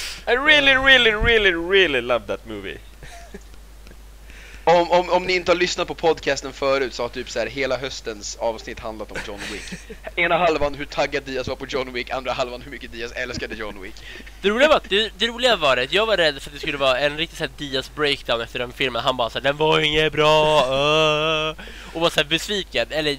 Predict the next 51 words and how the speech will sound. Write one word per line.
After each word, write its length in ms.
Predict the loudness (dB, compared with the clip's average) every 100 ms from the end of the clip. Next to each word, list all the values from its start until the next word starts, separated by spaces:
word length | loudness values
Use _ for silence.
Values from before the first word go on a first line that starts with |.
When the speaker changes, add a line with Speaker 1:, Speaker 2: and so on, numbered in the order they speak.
| -6
Speaker 3:
och 40 |
för 60 | -4
sig, 80 | -2
jag 80 | -2
trodde 160 | -4
ni, 160 | -8 -10 -6
Diaz 180 | -4
skulle 160 | -4 -8
försöka 340 | -6 0 0 -2 -10 -18
mörka, 400 | -6 -4 -2 -2
han 100 | -4
tyckte 200 | -4 -4
den 60 | -2
var 80 | -2
bra 140 | -4
fast 80 | -6
han 80 | -4
egentligen 240 | -4 -4
var 60 | -10
besviken. 560 | -8 -8 -6 -6 -8 -10 -12 -12
Men, 300 | 2 6 6
Speaker 2:
Diaz 200 | 4 -4
blir 100 | -2
ju 80 | 2
Speaker 3:
men 140 | 6 6
Speaker 2:
aldrig 140 | 4
besviken 520 | -2 -6 -8 -6 -6
på 60 | -4
en 60 | 4
Speaker 3:
Nej, 80 |
Speaker 2:
film. 60 | 4 4
Speaker 3:
precis. 80 | 2 0
Speaker 2:
Diaz 20 |
bara 100 | -4
så 60 |
här: 80 | -2
"Ja, 140 | -2 -2
Diaz, 240 | -4 -4
den 220 | -4 -4
här 100 | -4
filmen 300 | -4 -6 -6
var 80 | -6
skitdålig, 480 | -8 -8 -4 -4 -2
den 80 | -4
får 140 | -4
åtta 220 | -4 -4
av 40 | -6
tio." 420 | -4 -2 0 -2 -4 -8 -12
Speaker 3:
<laughs> 300 | -14 -14 -12
Precis. 360 | -2 2 2 0 -12
Men, 400 | 2 6 6 4